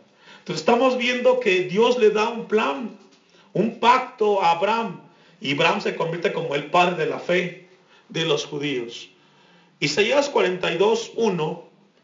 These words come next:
"He aquí mi siervo", ahí, eh, la palabra siervo, eh, se logra personificar en Israel como nación. "He aquí mi siervo,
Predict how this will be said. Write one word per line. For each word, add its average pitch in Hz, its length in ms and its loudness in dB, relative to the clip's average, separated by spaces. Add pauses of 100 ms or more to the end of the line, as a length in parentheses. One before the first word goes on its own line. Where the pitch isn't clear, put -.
(380)
"He 220 180 6
aquí 247 300 -2
mi 240 120 -4
siervo", 220 540 0
ahí, 190 400 -4
eh, 160 240 -2
la 160 180 -4
palabra 175 440 0
siervo, 214 680 0 (560)
eh, 147 640 -4
se - 300 0
logra 190 420 2
personificar 156 880 -2
en 156 240 -2
Israel 143 580 0
como 156 260 -2
nación. 165 500 -6 (1200)
"He 208 160 8
aquí 254 320 0
mi - 120 -4
siervo, 185 680 2